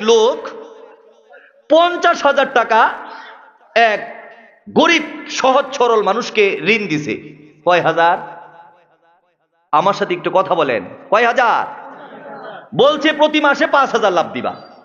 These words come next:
তো বেচারা গরিব মানুষ টাকা নিয়ে ছেলেকে ঢাকা বিশ্ববিদ্যালয়ে পড়াশোনায় দিয়েছে,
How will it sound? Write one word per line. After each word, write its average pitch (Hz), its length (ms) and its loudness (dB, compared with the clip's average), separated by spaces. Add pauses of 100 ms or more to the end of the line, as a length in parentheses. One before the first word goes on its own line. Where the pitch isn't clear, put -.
(600)
তো 233 120 4
বেচারা 277 340 2
গরিব 254 280 2
মানুষ 240 460 -2 (180)
টাকা 233 240 2
নিয়ে 226 160 0
ছেলেকে 214 320 0
ঢাকা 190 200 2
বিশ্ববিদ্যালয়ে 196 600 0
পড়াশোনায় 180 440 0
দিয়েছে, 156 640 -4